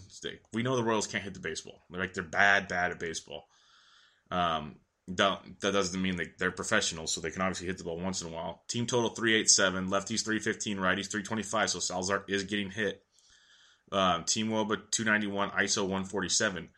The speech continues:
The strikeouts are there. If Salazar can limit the damage, give us at least six innings. Please give us six innings.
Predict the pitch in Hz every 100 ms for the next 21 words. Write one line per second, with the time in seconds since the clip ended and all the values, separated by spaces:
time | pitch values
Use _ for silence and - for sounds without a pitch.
0 | _ _ _ _ _ _ _ _ - 90
1 | - - 101 101 110 101 - 95 92 82
2 | - 82 - - 87 95 110 113 117 110
3 | 90 95 110 110 98 101 101 101 92 104
4 | 98 - 69 95 117 135 147 - - 101
5 | - 92 80 78 - - 131 165 151 110
6 | - 104 90 85 - 82 80 82 80 85